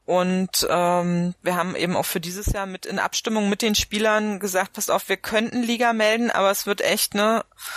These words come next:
knapp und kann nicht, dass wir dann in die Situation kommen, irgendwie die Spiele absagen zu müssen und so.“ Es ist ja auch immer Mist für alle Beteiligten.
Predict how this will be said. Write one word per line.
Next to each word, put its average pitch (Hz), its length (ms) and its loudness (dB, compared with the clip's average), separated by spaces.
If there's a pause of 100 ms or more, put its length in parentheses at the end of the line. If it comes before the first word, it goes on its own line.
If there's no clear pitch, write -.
(420)
knapp - 440 0
und 208 1000 0 (160)
kann 208 600 -2
nicht, 214 220 0
dass 233 120 2
wir 220 80 2
dann 208 160 2
in 214 80 0
die 214 60 0
Situation 214 600 2
kommen, 214 240 0
irgendwie 202 260 0
die 190 80 -2
Spiele 247 340 2
absagen 208 440 0
zu - 100 -2
müssen 208 280 2
und 202 80 2
so.“ 185 120 2
Es 190 140 2
ist - 140 0
ja 196 80 2
auch - 120 -2
immer 190 140 2
Mist 185 300 -2
für 202 100 0
alle 170 160 0
Beteiligten. 175 800 -2